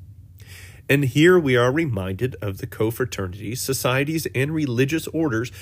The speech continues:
which have arisen by the church's authority and the piety of Christian men. The annals of every nation down to our own days bear witness to what they have accomplished for the human race.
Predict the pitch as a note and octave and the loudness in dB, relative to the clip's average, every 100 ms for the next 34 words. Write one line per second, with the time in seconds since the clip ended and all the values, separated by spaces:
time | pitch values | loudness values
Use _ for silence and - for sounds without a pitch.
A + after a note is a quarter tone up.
0 | - - C3 C3 C#3+ A2+ A2 A2 B2+ B2+ | -8 -4 -2 0 0 0 -2 -2 -6 -6
1 | F#2+ G2+ - B3 D4 B3+ C3 A#2+ A#2+ G2+ | -6 -6 0 2 2 2 4 2 2 -2
2 | F2+ - - - - - A#2+ C3 - G#2 | -4 -10 -16 -20 -12 -2 0 0 -4 -2
3 | C3 D#3+ E3+ E3 D#3+ - G2 - - G2+ | 0 2 0 0 -4 -8 -10 -8 -12 -4
4 | A2+ G2+ B1 - - - - - - - | -2 -2 -4 -16 -20 -20 -20 -20 -20 -20
5 | - - - - - C#3+ - C#3+ F3 F3 | -20 -20 -20 -20 -2 -2 4 4 6 4
6 | D3+ B2 - - E3 E3+ F#3+ E3 C3 A#2+ | 4 2 0 -2 2 4 4 4 4 4
7 | - D#3 C#3+ G2+ G#2+ A#2 A#2 A2+ A#2+ C3 | 0 -4 -2 -2 -2 0 2 2 2 -2
8 | - G2 F#2+ F#2+ C3+ C#3+ G#2 G#2+ - C3+ | -4 -6 -6 0 2 4 0 -4 0 2
9 | C3+ D3 - D#3 A2+ - - - - C3 | 4 2 2 -2 -4 -6 -10 -16 -4 -2
10 | A2+ - A2+ G#2+ G2+ - - G3+ F4 C3 | 0 -2 -2 -4 -2 -8 -2 -2 0 0
11 | - - - B2 C#3+ G2+ G2 G2+ B2+ G#3+ | -2 -8 -2 -2 -2 -4 -6 -4 -2 -2
12 | - - | -4 -12